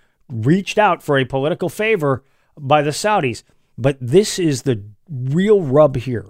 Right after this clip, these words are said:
okay? 'Cause they said no. They said no, and it has nothing to do with you, the school, uh, teacher, the fireman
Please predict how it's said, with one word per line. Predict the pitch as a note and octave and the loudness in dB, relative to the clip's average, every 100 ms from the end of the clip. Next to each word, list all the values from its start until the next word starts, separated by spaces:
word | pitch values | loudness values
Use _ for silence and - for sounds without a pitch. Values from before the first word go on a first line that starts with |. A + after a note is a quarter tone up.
| _ | _
okay? | G#2 C3+ C3 | -4 -2 0
'Cause | C3+ | 0
they | B2 G3+ | 0 -2
said | F#3 C3 | -2 -2
no. | B2 F#2+ _ _ _ _ _ _ _ _ _ _ _ _ _ _ _ _ _ _ _ _ | -4 -6 _ _ _ _ _ _ _ _ _ _ _ _ _ _ _ _ _ _ _ _
They | D#3+ G3 | 0 0
said | - F3+ C#3+ | 2 0 2
no, | C#3 A2 - | 0 0 -6
and | D3 | -8
it | G3 | -4
has | G#3+ F3 | -2 -4
nothing | D3+ E3+ F#3 G3 | -4 -6 -6 -6
to | F3+ | -6
do | D#3 | -6
with | D3 - | -6 -4
you, | C3 B2+ | -4 -4
the | G#2+ | -4
school, | F#2+ - C#3+ C3+ C3 _ _ _ _ - | -10 -6 -2 -2 -2 _ _ _ _ -8
uh, | A#2 G#2+ - | -6 -6 -6
teacher, | C#3 B2 C3 A#2 - _ _ _ | -6 -4 -6 -8 -12 _ _ _
the | - | -6
fireman | - C#3 B2+ C3 B2+ A#2+ | -2 0 -2 -4 -8 -12